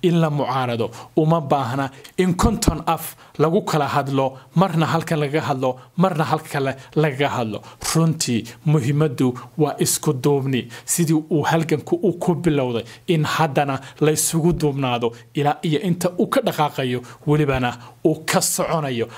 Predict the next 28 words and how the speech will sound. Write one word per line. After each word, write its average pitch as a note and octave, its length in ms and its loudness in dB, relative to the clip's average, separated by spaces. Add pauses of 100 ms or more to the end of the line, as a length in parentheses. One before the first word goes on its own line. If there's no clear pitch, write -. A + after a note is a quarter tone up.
Hadda D#3 460 2 (1080)
waa D3 120 4
socod - 380 -2
barad F3 240 0
weeye C3 240 2
hadda. B2+ 320 -4 (240)
Marka F3 420 0
uu G#3+ 140 2
dhaqaaqo, C#3+ 460 0 (340)
uu G#3 140 2
socdana, D3+ 540 -2 (560)
war D#3 140 4
mucaarad E3 400 0
waxaa F3 240 0
rabtaan C#3+ 500 -2 (200)
ku G#3+ 100 2
soo - 180 0
kiciya. - 340 -6 (360)
Haddaad E3+ 340 2
la G3 60 2
soo F#3+ 160 0
gaadhay F3+ 460 0
ilaa D#3+ 160 2
iyo C#3+ 100 -4
dhammaadka, B2+ 420 -6
subscribe-na E3 520 -2
soo D#3 180 0
dheh, D3+ 160 -2